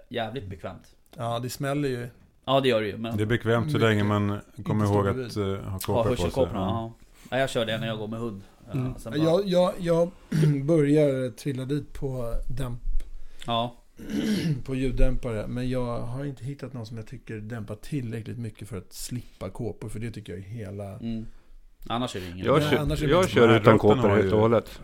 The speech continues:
Speaker 3: har ju den som har hel, eh,
Speaker 2: Mm.
Speaker 1: Ja, just det.
Speaker 3: men det, jag
Speaker 2: Jag
Speaker 3: tycker
Speaker 2: tycker
Speaker 3: det är så
Speaker 2: inte
Speaker 3: jävla
Speaker 2: att,
Speaker 3: klumpigt,
Speaker 2: tycker inte
Speaker 3: alltså.
Speaker 2: att det är
Speaker 1: Ja,
Speaker 2: tillräckligt.
Speaker 1: den blir tung som fan,
Speaker 3: Ja.
Speaker 1: tror jag.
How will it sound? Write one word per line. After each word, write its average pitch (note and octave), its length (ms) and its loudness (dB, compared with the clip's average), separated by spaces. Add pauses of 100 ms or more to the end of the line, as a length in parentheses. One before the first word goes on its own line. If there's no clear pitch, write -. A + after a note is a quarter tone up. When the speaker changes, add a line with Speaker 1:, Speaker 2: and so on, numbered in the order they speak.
Speaker 3:
har G#2+ 240 -6
ju G2 100 -4
den F#2+ 380 4
som G2 180 -2
har F#2 120 -4
hel, F2 420 -4
eh, F2 80 -4
Speaker 2:
Mm. C3 340 -2 (380)
Speaker 1:
Ja, C3 120 -8
just C3+ 140 -10
det. A2 120 -6 (160)
Speaker 3:
men G2+ 180 -4 (180)
det, A#2+ 200 -10
jag - 80 -8
Speaker 2:
Jag C3 100 -4
Speaker 3:
tycker - 0 -
Speaker 2:
tycker C#3+ 220 -4
Speaker 3:
det C#3+ 40 0
är - 40 0
så - 0 -
Speaker 2:
inte D3+ 100 -4
Speaker 3:
jävla B2+ 120 -2
Speaker 2:
att, B2+ 80 -6
Speaker 3:
klumpigt, C#3+ 560 -4
Speaker 2:
tycker D3 200 -4
inte E3 140 -4
Speaker 3:
alltså. B2 140 -2
Speaker 2:
att B2 60 -4
det D#3 40 -4
är - 20 -2
Speaker 1:
Ja, C#3+ 40 -2
Speaker 2:
tillräckligt. C3+ 240 -6
Speaker 1:
den C3+ 120 -2
blir C#3 100 -2
tung C3+ 320 -2
som G#2+ 200 -10
fan, A2 280 -8
Speaker 3:
Ja. G2+ 40 -6
Speaker 1:
tror F#2+ 120 -4
jag. G2+ 80 -8